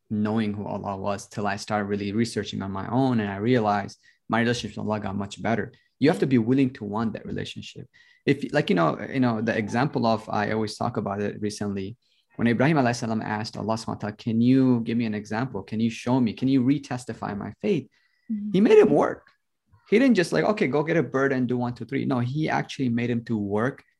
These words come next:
Speaker 1: to really get that, te-, you know, um, confirmation. So
Speaker 2: Mm-hmm.
Speaker 1: if, if you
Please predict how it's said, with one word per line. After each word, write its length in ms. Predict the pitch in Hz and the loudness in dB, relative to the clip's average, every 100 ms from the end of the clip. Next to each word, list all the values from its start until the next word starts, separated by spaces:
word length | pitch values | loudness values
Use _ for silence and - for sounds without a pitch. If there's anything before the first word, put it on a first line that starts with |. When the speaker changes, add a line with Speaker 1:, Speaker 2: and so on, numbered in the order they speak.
| _ | _
Speaker 1:
to 140 | - 127 | -4 -2
really 380 | 120 139 180 147 | 2 4 4 2
get 340 | 110 113 113 | 0 -4 -4
that, 220 | 107 - - | -6 -6 -10
te-, 100 | - - | -12 -6
you 60 | 120 | -2
know, 220 | 110 104 - | -2 -2 -6
um, 460 | 107 107 101 101 | -4 -4 -6 -8
confirmation. 840 | - 123 - 110 110 113 - 98 107 _ _ - | -6 -6 -4 -2 0 -2 -4 -10 -12 _ _ -16
So 160 | - 151 | 0 4
Speaker 2:
Mm-hmm. 300 | 135 - - | 4 0 -6
Speaker 1:
if, 180 | 139 - - | -8 -8 -8
if 260 | 156 - | -8 -4
you 480 | 170 277 427 415 - | 0 4 6 4 2